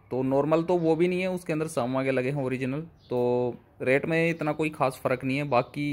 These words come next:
ये देखने में काफ़ी अच्छे लगते हैं। ठीक है, तो अभी बात कर लेते हैं इसकी वायरिंग की, कि इसकी जो वायरिंग है वो किस तरीके से करनी है। जिन लोगों को नहीं पता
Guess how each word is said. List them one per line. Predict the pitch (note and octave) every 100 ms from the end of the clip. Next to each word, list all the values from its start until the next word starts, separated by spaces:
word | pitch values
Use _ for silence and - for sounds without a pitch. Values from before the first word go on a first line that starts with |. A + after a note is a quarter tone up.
| C#3+
ये | C#3
देखने | C#3 C#3 C#3+
में | C#3
काफ़ी | C3 B2 C3
अच्छे | G#2+ -
लगते | G#2 E2+ G2+
हैं। | F2 - - - - - - -
ठीक | D#3
है, | B2+ - -
तो | D#3
अभी | C#3+ D#3+
बात | E3 D#3 D#3+
कर | E3+ D#3
लेते | D#3 D#3
हैं | D#3+ E3+ -
इसकी | C#3 - D#3+ C#3
वायरिंग | A#2 A#2 A#2 B2
की, | B2+ C#3+
कि | C#3 C#3+
इसकी | A#2 - -
जो | C#3
वायरिंग | C3 A2 A#2+ C3+ C3+
है | C3+ C3
वो | C3
किस | C3+ B2+ -
तरीके | B2 C3+ C3
से | C3+
करनी | B2 A#2+ A#2+
है। | C3 C3+ - - -
जिन | C3 C3 B2+
लोगों | B2+ B2+
को | C3+
नहीं | A#2+ C3 C3+
पता | A#2 B2+